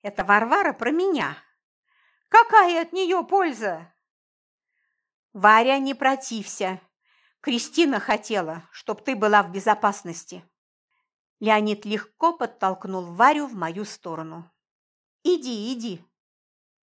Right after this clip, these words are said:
Только я сразу предупреждаю, чтоб потом без обид.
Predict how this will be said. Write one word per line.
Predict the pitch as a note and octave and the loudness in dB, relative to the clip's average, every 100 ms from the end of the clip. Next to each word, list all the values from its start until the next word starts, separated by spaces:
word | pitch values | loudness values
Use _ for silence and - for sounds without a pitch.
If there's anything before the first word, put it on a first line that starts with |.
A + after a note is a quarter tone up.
| _ _ _ _ _ _ _ _ _ _ _ | _ _ _ _ _ _ _ _ _ _ _
Только | D4 C#4+ C#4+ | 6 6 2
я | D#4 D#4+ D#4+ | 0 2 0
сразу | - F#4 E4+ C4+ | 0 2 2 0
предупреждаю, | C4+ B3+ B3 - C4 A#3 A3 B3 F#3+ D3 | -6 -4 -4 -4 -4 0 4 4 4 -4
чтоб | - A#3+ A#3 - | -6 -6 -6 -2
потом | B3 E4 C#4 G#3+ | -2 2 0 0
без | A3+ A#3 | -2 0
обид. | C4 A3+ G3 - _ | 0 -2 -10 -12 _